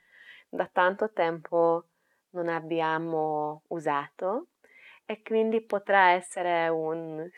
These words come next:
filone di commenti per condividere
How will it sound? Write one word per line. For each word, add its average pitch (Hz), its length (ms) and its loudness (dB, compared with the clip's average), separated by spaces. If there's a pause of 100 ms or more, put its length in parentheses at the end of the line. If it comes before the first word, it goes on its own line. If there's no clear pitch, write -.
filone 190 800 4 (380)
di 160 240 -14
commenti 160 840 -6
per 156 260 -12
condividere 156 1080 0